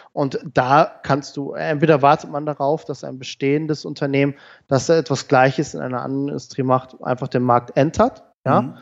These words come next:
Speaker 1: Oder es ist natürlich die Möglichkeit für neue Akteure, hier aktiv zu werden. Und das ist das super Spannende. Also ich glaube, E-Sports muss man ein bisschen so verstehen, ist wie so ein neues Planetensystem, was entsteht. Und, äh,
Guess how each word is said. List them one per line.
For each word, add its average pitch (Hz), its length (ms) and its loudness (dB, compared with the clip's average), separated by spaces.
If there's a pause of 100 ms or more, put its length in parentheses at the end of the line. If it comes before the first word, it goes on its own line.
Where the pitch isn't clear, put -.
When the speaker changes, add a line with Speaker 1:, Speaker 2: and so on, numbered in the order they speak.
(260)
Speaker 1:
Oder 175 400 6
es - 120 -12
ist 214 120 -14
natürlich 175 300 -12
die 143 80 -12
Möglichkeit 135 480 -10
für - 140 -10
neue 127 240 -2
Akteure, 160 500 0 (240)
hier - 260 2
aktiv 214 360 0
zu 131 160 -12
werden. 117 180 -6
Und 120 100 -12
das 190 220 2
ist 196 140 -8
das 160 120 -2
super 165 200 -8
Spannende. 160 480 -2
Also 123 120 -6
ich - 80 -18
glaube, 160 300 2 (540)
E-Sports 185 320 2
muss 185 100 -8
man 180 120 2
ein - 20 -2
bisschen 180 240 -4
so 170 80 -2
verstehen, 170 420 2
ist - 240 -10
wie 180 80 6
so 170 140 4
ein 151 80 2
neues 170 220 4
Planetensystem, 143 1120 -2
was - 180 -8
entsteht. 139 480 0 (500)
Und, 143 380 2
äh, 147 360 4